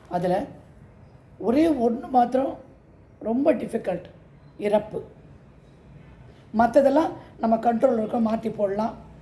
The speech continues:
வேண்டாம்னா திருப்பி கொடுத்துடலாம், அஹ், ஃப்ரெண்ட்ஷிப் இல்லைன்னா விட்டுடலாம், வேணும்னா திரும்பி போய் கெஞ்சி கூப்பிட்டுக்கலாம், இதெல்லாம் உண்டு. ஆனால் இந்த பிரிவு இருக்கு பாருங்க, ஒரு சம்மந்தம் இல்லாம அமரன்ற படத்தை நான் பார்க்கவே இல்ல.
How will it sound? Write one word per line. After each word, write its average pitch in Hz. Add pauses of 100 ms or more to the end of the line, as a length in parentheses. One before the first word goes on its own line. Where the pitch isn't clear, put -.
(240)
வேண்டாம்னா 226
திருப்பி 220
கொடுத்துடலாம், 196 (920)
அஹ், 220
ஃப்ரெண்ட்ஷிப் 262
இல்லைன்னா 226
விட்டுடலாம், 208 (560)
வேணும்னா 226
திரும்பி 226
போய் 220
கெஞ்சி 208
கூப்பிட்டுக்கலாம், 180 (260)
இதெல்லாம் 202
உண்டு. 170
ஆனால் 180 (1400)
இந்த 208
பிரிவு 262
இருக்கு 208
பாருங்க, 160
ஒரு 262
சம்மந்தம் 226
இல்லாம 175 (400)
அமரன்ற 247
படத்தை 208
நான் 180
பார்க்கவே 180
இல்ல. 165